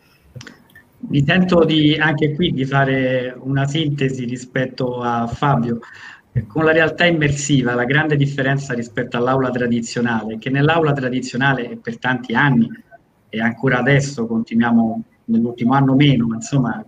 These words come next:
ritorneremo probabilmente a farle, si fanno fare dei giochi, eh, nella real-, nella realtà immersiva tu sei nel gioco.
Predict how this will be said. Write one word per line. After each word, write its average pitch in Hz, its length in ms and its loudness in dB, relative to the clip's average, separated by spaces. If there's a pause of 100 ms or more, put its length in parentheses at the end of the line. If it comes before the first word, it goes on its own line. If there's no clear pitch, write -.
ritorneremo 123 680 -2
probabilmente 120 680 -4
a - 20 -2
farle, 113 540 -2 (500)
si - 240 -2
fanno 147 460 0
fare 147 300 2
dei 127 200 -2
giochi, 123 640 -2 (640)
eh, 143 300 -8
nella 160 320 -2
real-, 170 460 -2
nella 175 220 -2
realtà 175 280 0
immersiva 185 600 2
tu 170 280 -2
sei 156 440 0
nel 117 200 0
gioco. 113 400 -4